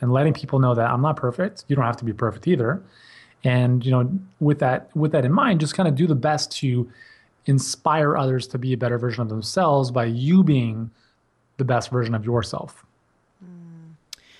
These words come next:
Speaker 2: I love hearing that just because I think there's so much out there that I, I, I remember when I first started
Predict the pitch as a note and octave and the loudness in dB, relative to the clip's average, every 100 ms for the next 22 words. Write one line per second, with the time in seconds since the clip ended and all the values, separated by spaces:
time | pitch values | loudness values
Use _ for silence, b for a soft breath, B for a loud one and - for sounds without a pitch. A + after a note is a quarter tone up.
0 | B B B B A#3+ C4 C#4 B3 C#4 C4 | B B B B -14 -12 -12 -14 -14 -12
1 | G3+ - - C4 C#4 B3+ B3+ B3 A#3+ G3 | -12 -14 -20 -16 -14 -14 -14 -14 -12 -12
2 | - B3 B3+ C4 - G#3 A#3+ G3+ - - | -14 -14 -14 -12 -12 -12 -10 -10 -8 -10
3 | - - - A#3 C#4 D4+ A#3+ C4 A#3 F#3 | -10 -10 -6 -6 -6 -8 -8 -8 -8 -8
4 | G#3 A3+ G#3+ - - F#3 | -10 -10 -14 -12 -12 -12